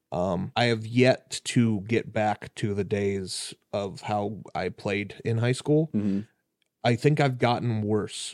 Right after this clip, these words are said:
Speaker 1: over the years. So it, but that's also because I don't practice like I used to.
Speaker 2: Yeah.
Speaker 1: And I understand, like you said it, practice makes perfect, blah, blah, blah, blah, blah.
Speaker 2: Mm-hmm.
Speaker 1: Whatever.
Speaker 2: My
Speaker 1: Whatever you s-,
Speaker 2: mantra.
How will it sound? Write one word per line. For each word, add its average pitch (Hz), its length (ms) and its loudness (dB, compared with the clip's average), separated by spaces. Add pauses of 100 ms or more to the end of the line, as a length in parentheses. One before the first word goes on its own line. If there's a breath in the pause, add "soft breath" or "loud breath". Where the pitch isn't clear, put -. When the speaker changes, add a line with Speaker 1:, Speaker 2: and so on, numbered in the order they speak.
Speaker 1:
over 101 240 -2
the - 120 -6
years. - 480 -8
So - 420 -2
it, - 220 -4 (320)
but 120 260 2
that's 127 240 2
also 123 380 4
because 113 300 0
I 107 100 0
don't 107 280 -4
practice 107 640 -2
like 104 180 -2
I 104 40 0
used 107 360 -4
to. - 180 -6 (160)
Speaker 2:
Yeah. 92 280 4 (280)
Speaker 1:
And 98 280 -2 (300 soft breath)
I - 80 -6
understand, 104 680 0
like 98 320 -10
you 101 240 -6
said 110 280 0
it, 95 240 -4 (240)
practice 98 500 -8
makes 101 200 -6
perfect, 101 480 -4
blah, 101 140 -6
blah, 101 160 -8
blah, 104 160 -10
blah, 101 140 -8
blah. - 20 -4
Speaker 2:
Mm-hmm. 92 420 -4
Speaker 1:
Whatever. 113 560 6 (140)
Speaker 2:
My 127 500 4
Speaker 1:
Whatever 98 240 2 (100)
you - 20 8
s-, - 20 8
Speaker 2:
mantra. 147 580 8